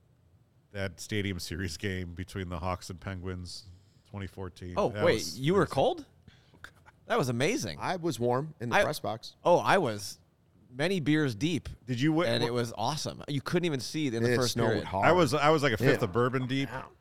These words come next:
Speaker 1: several beers deep, but I was ju-, I was just wearing jeans,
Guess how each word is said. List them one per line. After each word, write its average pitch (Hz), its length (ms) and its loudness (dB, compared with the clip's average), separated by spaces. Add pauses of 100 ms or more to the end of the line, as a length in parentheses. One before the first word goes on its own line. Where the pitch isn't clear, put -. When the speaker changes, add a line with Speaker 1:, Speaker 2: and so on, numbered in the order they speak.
(320)
Speaker 1:
several 156 320 2
beers 135 360 2
deep, 98 360 -2 (500)
but 143 380 4
I 131 100 4
was 127 140 2
ju-, 107 240 2
I 143 140 6
was 135 140 2
just 160 180 -2
wearing 147 320 4
jeans, 101 680 -4